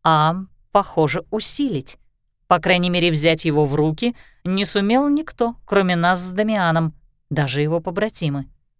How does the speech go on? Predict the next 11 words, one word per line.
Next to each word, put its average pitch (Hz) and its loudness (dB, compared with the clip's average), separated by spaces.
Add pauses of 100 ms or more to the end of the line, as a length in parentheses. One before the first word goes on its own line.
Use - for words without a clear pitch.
(580)
После 214 2
тщательной 269 0
проверки 220 0
и 226 -4
экспериментов 175 -4 (140)
с - -2
обновлённым 156 2
медальоном 151 0 (440)
настал 175 2
чёрёд 262 -2
амулета, 233 -2